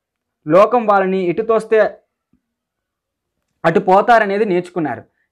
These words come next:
ఎవరో ఒక అప్పులవాడు మీకు ఫోన్ చేసి, "డబ్బు కడతావా లేవక?" అని అంటాడు.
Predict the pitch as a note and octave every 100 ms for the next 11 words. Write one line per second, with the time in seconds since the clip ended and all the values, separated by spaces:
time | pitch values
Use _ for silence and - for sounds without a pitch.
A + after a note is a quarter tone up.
0 | D#3+ E3 G#3+ C4 A#3+ A3 F3+ F3+ A#3+ A3+
1 | G#3+ G3 F#3 F#3+ F#3+ F#3+ F3+ F3+ G#3+ A3
2 | G3+ F#3 F#3 F#3 - _ _ _ _ F3
3 | F3+ A#3+ G#3+ - G3+ G3 F#3+ F3+ _ _
4 | _ _ F3 F#3+ F#3+ F#3 F#3+ F3+ - _
5 | _ _ _ _ _ A3+ G3 F#3+ C3+